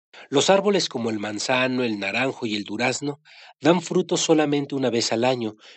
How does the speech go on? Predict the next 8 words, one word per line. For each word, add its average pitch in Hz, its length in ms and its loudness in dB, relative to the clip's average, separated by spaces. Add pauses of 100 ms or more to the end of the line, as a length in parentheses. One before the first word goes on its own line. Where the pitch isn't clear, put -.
(100)
y 120 120 -2
una 143 200 4
vez 127 180 0
que 127 120 -6
son 123 200 -4
cosechados, 139 800 0
se - 260 -10
acaban. 95 520 -12